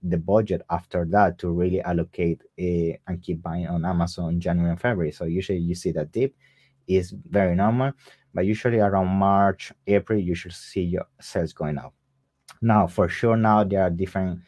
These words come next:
situations to also consider, which is the fact that worldwide we also encounter into, um, a situation that is the inflation going on,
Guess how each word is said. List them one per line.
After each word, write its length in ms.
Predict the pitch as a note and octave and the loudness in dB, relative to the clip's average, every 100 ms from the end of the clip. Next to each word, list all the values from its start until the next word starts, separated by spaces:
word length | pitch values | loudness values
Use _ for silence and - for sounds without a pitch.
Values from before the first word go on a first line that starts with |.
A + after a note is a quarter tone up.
| _ _ | _ _
situations 540 | - G2+ F2+ F2+ F#2+ E2+ | -4 0 0 0 -4 -4
to 120 | F#2 | -4
also 200 | F2 F2 | -4 -6
consider, 440 | F2+ F2 G#2+ B2 | -6 -4 0 0
which 220 | G#2+ F2 F#2+ | 0 -2 -4
is 180 | F2+ | -6
the 200 | E2+ F2+ | -6 -6
fact 320 | F2 F#2+ F#2 F2+ | -2 -2 -2 -2
that 180 | F2 | -4
worldwide 680 | E2 F#2+ F2+ F2 F2+ F#2 F2+ - _ _ _ | 0 0 2 2 2 2 -2 -8 _ _ _
we 140 | G2 F#2+ | -4 -4
also 380 | - F#2 F2 F2+ | 0 -2 -2 -6
encounter 680 | F2 - F2+ F2 F2 F#2 | -6 -2 -2 -2 -4 -6
into, 600 | - F2+ F2 - F2+ E2+ | -4 -6 -6 -4 -4 -2
um, 240 | E2 E2 - _ - | -4 -6 -10 _ -12
a 80 | - | -12
situation 880 | - F2 F2 F2+ F2+ - F#2+ F2 E2+ | -8 -2 0 2 0 0 -2 0 0
that 240 | E2+ - | -2 -2
is 180 | F2 D#2+ | -4 -4
the 60 | E2 | -6
inflation 520 | D#2 G#2 G2+ - F#2+ | -4 0 0 0 0
going 220 | G2 F#2+ | 0 2
on, 280 | F#2+ F#2+ | 2 0